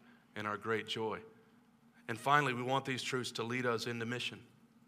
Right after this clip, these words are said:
We want the world to hear this, don't we? We want the world to hear this, and we can endure suffering and hardship with the promises of Romans eight. Like, these truths embolden us for mission.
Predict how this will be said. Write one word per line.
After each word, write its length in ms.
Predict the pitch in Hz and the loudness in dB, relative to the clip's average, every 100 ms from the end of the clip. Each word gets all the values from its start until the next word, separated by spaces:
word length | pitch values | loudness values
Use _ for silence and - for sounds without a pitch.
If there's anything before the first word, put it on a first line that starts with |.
| - - - - _ _ - - - | -20 -20 -20 -20 _ _ -20 -14 -4
We 100 | 135 | -2
want 180 | 147 143 | 0 -2
the 80 | |
world 280 | 104 120 104 | 0 2 2
to 60 | 98 | 0
hear 140 | 101 | -4
this, 220 | 92 82 | -4 -6
don't 200 | 98 95 | -8 -10
we? 100 | 107 117 - - - - - - - - - - | -10 -14 -20 -20 -20 -20 -20 -20 -20 -20 -20 -8
We 80 | 120 | -6
want 120 | 131 | -2
the 100 | 127 | 2
world 240 | 131 151 151 | 6 6 4
to 80 | |
hear 180 | 120 110 | 0 -2
this, 340 | 98 104 - - - - - - - - - | -2 -2 -6 -12 -18 -20 -20 -20 -20 -20 -8
and 160 | 113 117 | -4 -2
we 100 | 156 | -2
can 200 | 160 135 | -2 -4
endure 420 | 120 120 135 113 | -4 -2 0 0
suffering 640 | 104 127 123 - 113 107 107 - - | 0 0 0 -2 -4 -6 -12 -18 -8
and 160 | 113 | -8
hardship 600 | 95 117 117 - 104 - - - - - - | -2 0 0 -2 -4 -8 -12 -20 -20 -20 -10
with 140 | 117 110 | -8 -6
the 60 | |
promises 640 | 104 - 113 107 95 104 98 | -6 2 2 2 -2 -6 -8
of 140 | 92 | -6
Romans 300 | 101 98 90 90 | -6 -6 -8 -10
eight. 180 | 82 - - - - - - - - - - - - | -10 -16 -20 -20 -20 -20 -20 -20 -20 -20 -20 -10 -4
Like, 320 | 107 - 113 | -4 -6 -2
these 220 | 135 143 | 0 0
truths 420 | - 131 120 117 123 | 0 0 0 -4 -6
embolden 580 | 104 95 120 117 101 | -6 -2 -2 -2 -6
us 260 | 90 85 - - | -6 -8 -8 -10
for 80 | |
mission. 380 | 95 92 - 92 | -10 -6 -6 -8